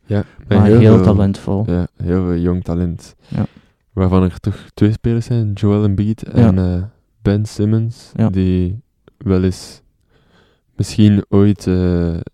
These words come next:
Speaker 1: superstars zouden
Speaker 2: Ja.
Speaker 1: kunnen worden.
Speaker 2: Dus
Speaker 1: Of die
Speaker 2: zeker
Speaker 1: het misschien
Speaker 2: wel.
Speaker 1: al een beetje zijn.
Speaker 2: Ja.
Speaker 1: Ik denk dat Joel Embiid misschien al All-Star was.
Speaker 2: Ja. Eh, Ben Simmons ook dit jaar voor de eerste
Speaker 1: Ja?
Speaker 2: keer.
Speaker 1: Ah,
Speaker 2: Ja.
Speaker 1: voilà.
Speaker 2: En dan hebben ze nog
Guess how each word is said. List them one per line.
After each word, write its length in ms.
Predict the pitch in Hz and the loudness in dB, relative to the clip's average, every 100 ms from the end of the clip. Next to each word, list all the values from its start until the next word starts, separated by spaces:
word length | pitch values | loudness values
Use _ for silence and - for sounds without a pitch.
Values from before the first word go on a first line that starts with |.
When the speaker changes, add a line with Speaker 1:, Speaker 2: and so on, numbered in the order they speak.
| _ | _
Speaker 1:
superstars 1000 | - - 98 - 90 - 92 87 85 - - | -20 -10 -8 -6 -8 -6 -4 -4 -4 -10 -12
zouden 260 | 90 87 117 | -6 -4 0
Speaker 2:
Ja. 60 | |
Speaker 1:
kunnen 200 | 110 92 | 2 2
worden. 380 | 87 98 110 120 _ _ _ _ _ _ | 0 -2 -6 -10 _ _ _ _ _ _
Speaker 2:
Dus 140 | - 107 | -8 -6
Speaker 1:
Of 40 | |
die 80 | 95 | 0
Speaker 2:
zeker 100 | 92 | 0
Speaker 1:
het 100 | 95 | 0
misschien 240 | 95 101 95 | -2 -2 -2
Speaker 2:
wel. 80 | |
Speaker 1:
al 60 | 90 | -2
een 80 | 82 | -2
beetje 260 | 87 - | -6 -6
zijn. 280 | 76 69 82 - | -6 -6 -8 -8
Speaker 2:
Ja. 140 | - - _ _ _ - | -10 -10 _ _ _ -14
Speaker 1:
Ik 160 | 92 | -8
denk 180 | 90 85 | -6 -4
dat 300 | 85 82 80 - | -4 -6 -8 -10
Joel 260 | - 90 | -4 -2
Embiid 280 | 90 92 117 | -2 -4 -6
misschien 300 | 120 120 123 | -6 -8 -6
al 160 | 117 117 - | -6 -8 -8
All-Star 420 | 123 131 131 131 | -8 -6 -8 -8
was. 260 | 131 131 - | -8 -12 -16
Speaker 2:
Ja. 180 | 240 - _ _ _ _ _ _ | -18 -18 _ _ _ _ _ _
Eh, 120 | - 135 | -4 0
Ben 140 | 117 | 0
Simmons 320 | 113 123 147 139 | 0 2 2 2
ook 120 | 135 | -2
dit 180 | 110 - | -4 -4
jaar 160 | 95 | -6
voor 100 | - | -6
de 80 | - | -10
eerste 160 | - 117 | -6 -4
Speaker 1:
Ja? 60 | |
Speaker 2:
keer. 200 | - - - | -4 -4 -6
Speaker 1:
Ah, 140 | 92 92 | -6 -4
Speaker 2:
Ja. 120 | 120 - | -4 -4
Speaker 1:
voilà. 80 | - _ _ _ _ _ | -10 _ _ _ _ _
Speaker 2:
En 100 | 113 | -2
dan 20 | 101 | 0
hebben 180 | 98 104 | -2 -2
ze 80 | 101 | -4
nog 180 | 98 | -4